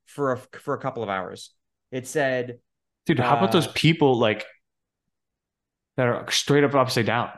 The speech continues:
Speaker 2: Like, they're dead.
Speaker 1: No, they're not. Everyone survived. There was only eight people.
Speaker 2: I know that, but, like, you gotta get a fire truck over there and a ladder to get them off because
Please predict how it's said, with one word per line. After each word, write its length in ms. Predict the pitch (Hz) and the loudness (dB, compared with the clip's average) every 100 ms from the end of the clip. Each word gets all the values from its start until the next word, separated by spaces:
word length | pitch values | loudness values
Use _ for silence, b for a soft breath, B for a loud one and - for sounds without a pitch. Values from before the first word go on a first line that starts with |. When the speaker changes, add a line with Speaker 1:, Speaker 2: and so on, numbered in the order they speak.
| - | -6
Speaker 2:
Like, 140 | 104 | -2
they're 120 | 151 | 0
dead. 400 | 120 101 120 - - _ _ _ _ - | -2 -2 -2 -2 -10 _ _ _ _ -8
Speaker 1:
No, 260 | 135 185 | -4 -4
they're 120 | 139 | -4
not. 340 | 110 120 175 - _ | -4 -6 -6 -10 _
Everyone 300 | 120 143 165 | -10 -10 -10
survived. 260 | 160 151 - | -10 -8 -4
There 40 | |
was 100 | 147 160 | -4 -4
only 160 | 180 | -6
eight 160 | 165 160 | -6 -6
people. 400 | 131 - 107 - _ _ _ _ - | -10 -8 -10 -12 _ _ _ _ -10
Speaker 2:
I 40 | 131 | -4
know 160 | 135 | -4
that, 340 | 104 117 110 - | -2 0 -2 -4
but, 80 | 98 | -4
like, 200 | 95 92 | -4 -4
you 100 | 107 | -4
gotta 200 | 143 139 | -2 0
get 120 | 110 | 0
a 60 | 98 | -2
fire 320 | - 110 131 | -2 0 0
truck 240 | - 95 95 | -2 -4 -6
over 180 | 87 92 | -8 -4
there 220 | 90 90 | -4 -4
and 80 | 90 | -6
a 40 | |
ladder 440 | 90 98 104 85 - | -2 -2 -2 -6 -8
to 60 | 92 | -8
get 180 | 95 - | -6 -6
them 160 | 87 | -4
off 300 | 87 90 - - | -2 -4 -6 -10
because 580 | 87 90 85 - - | -6 -4 -4 -8 -12